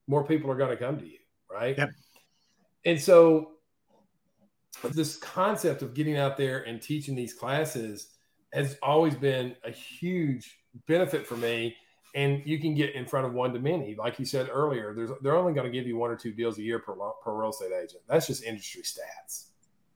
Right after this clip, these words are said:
Speaker 2: Yep.
Speaker 1: That's just the stats, right? So if you can get in front of twenty, fifty, a hundred. So that being said, I got to thinking about Vegas.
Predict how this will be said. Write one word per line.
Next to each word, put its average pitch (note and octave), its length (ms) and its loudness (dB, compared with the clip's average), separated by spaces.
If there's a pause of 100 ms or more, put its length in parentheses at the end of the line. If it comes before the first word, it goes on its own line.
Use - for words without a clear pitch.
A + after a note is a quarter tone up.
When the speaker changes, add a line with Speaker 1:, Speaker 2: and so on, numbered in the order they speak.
(240)
Speaker 2:
Yep. A#2+ 240 -2
Speaker 1:
That's - 180 0
just C3 180 -2
the - 220 -10
stats, - 320 -12
right? G2+ 240 -2 (560)
So D3+ 100 0
if C#3 100 2
you G3 60 4
can G#3 80 2
get G3+ 100 8
in D3+ 60 2
front D3 180 4
of - 120 -10 (840)
twenty, F#3 240 6
fifty, D#3+ 300 4
a B2+ 60 0
hundred. C3+ 440 2
So D3+ 120 -6
that F#3+ 200 6
being G3 160 4
said, B2+ 460 0 (1000)
I C#3+ 80 0
got G3+ 220 2
to G3 60 -6
thinking F#3 340 2
about B2 300 -6
Vegas. - 680 -10